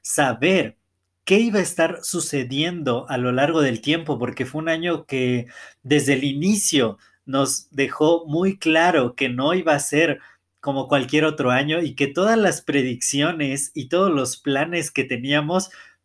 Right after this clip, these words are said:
pues simplemente no tuvieron cabida durante todo el año y que todavía no sabemos cómo va a ser este año o el próximo.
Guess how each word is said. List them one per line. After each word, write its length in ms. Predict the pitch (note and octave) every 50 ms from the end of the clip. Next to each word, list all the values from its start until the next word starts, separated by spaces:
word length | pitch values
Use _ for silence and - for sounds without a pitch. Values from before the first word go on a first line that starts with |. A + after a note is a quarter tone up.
| _ -
pues 160 | D3+ D#3 D3+
simplemente 640 | F3+ A3 A3+ A3 A3+ G#3 F#3 F#3 F#3 F3+ - F#3 E3
no 300 | D#3 D#3 E3+ F3+ F3 -
tuvieron 640 | _ - E3+ D3 C#3 C#3 C#3 C#3+ C#3+ C#3+ D3+ D3+
cabida 760 | D3 - C3+ A#2 A2 A#2 B2 C3 B2+ C3+ C#3 C#3+ D3+ - _ _ _ _ _ _ _ _ _ _ _ _
durante 560 | - B2+ C#3 C#3+ C3+ C3+ C3+ C#3 - D3 C#3
todo 280 | C3+ C#3 C#3+ C3 B2+ B2+
el 120 | A#2+ A#2+
año 320 | A#2+ A#2 A2+ A2 A2 A#2+ -
y 220 | D3 B2+ B2+ B2+
que 160 | - - C3+ C3+
todavía 320 | - D3+ E3+ F3 E3+ D#3+
no 140 | D#3 D#3+ D#3
sabemos 580 | - D3 C3 C3+ E3+ F3+ D#3+ C3+ C3 B2+ -
cómo 260 | - - C#3 C#3+ D3 C3+
va 100 | C3+ C#3
a 40 |
ser 300 | C3+ - C#3+ C#3+ C#3+ - - - - - - _
este 360 | - C3+ C3 C3 - C3+ B2
año 360 | B2+ C3+ D3 D#3 D3+ D3 C3+
o 80 | B2 A#2+
el 120 | A2+ A2+
próximo. 640 | - - D3 D#3+ E3 D#3+ - C#3+ B2+ B2+ C3 D#3 E3+